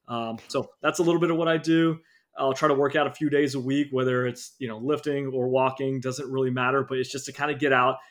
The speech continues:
and to shut our brains down because as executive entre-, entrepreneurs, that's our biggest strength and weakness at the same time.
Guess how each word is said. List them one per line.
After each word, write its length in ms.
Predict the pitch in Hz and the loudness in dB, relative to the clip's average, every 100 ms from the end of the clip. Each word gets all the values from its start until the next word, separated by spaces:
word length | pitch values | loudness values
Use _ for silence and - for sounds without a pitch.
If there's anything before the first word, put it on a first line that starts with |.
| _ | _
and 80 | 117 | -14
to 40 | 113 | -8
shut 300 | - 139 131 | -2 0 0
our 80 | |
brains 380 | 120 117 120 120 | 0 -2 -4 -4
down 240 | 127 117 117 | -8 -8 -8
because 380 | 120 123 117 - 123 | -12 -8 -10 -8 -10
as 220 | 113 - | -10 -12
executive 380 | 123 113 135 135 | -8 -4 -4 -4
entre-, 160 | 131 131 | -6 -4
entrepreneurs, 580 | 127 127 123 131 123 - _ _ _ | -6 -8 -6 -4 -4 -10 _ _ _
that's 340 | 120 135 156 - | 0 2 0 -2
our 220 | 156 135 117 - _ | -2 -2 -4 -16 _
biggest 680 | 156 143 135 147 131 - - 127 _ | 2 2 2 2 0 -6 -16 -20 _
strength 560 | - - - 170 196 202 - | -10 -6 0 2 2 0 -4
and 400 | 156 160 139 139 - | 0 0 -2 -8 -2
weakness 380 | 143 147 131 | -2 -2 -4
at 80 | 139 | -4
the 80 | 135 | -6
same 280 | - 117 113 | -6 -6 -6
time. 360 | 135 123 107 | -6 -8 -8